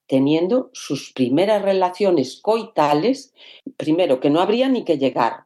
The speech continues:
porque tenemos miles de juegos sexuales, ¿no?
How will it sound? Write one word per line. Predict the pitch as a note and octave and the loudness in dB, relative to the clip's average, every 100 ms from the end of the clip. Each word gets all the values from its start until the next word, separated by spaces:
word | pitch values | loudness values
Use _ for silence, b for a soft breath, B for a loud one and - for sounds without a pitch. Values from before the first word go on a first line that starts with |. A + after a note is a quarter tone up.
| - | -10
porque | - - B2 - - - | -8 -2 -4 -4 -16 -6
tenemos | B2+ D3+ F3 E3 | 0 2 0 0
miles | D#3 G#3+ G#3 C#3 | 2 2 2 0
de | F3+ | -2
juegos | - D3+ C3+ A#2+ D3+ | 0 0 0 -4 -8
sexuales, | - - - B2 G#2+ A#2 G2+ G2+ | -8 -8 -2 -2 0 0 0 -2
¿no? | - F#3+ | 0 0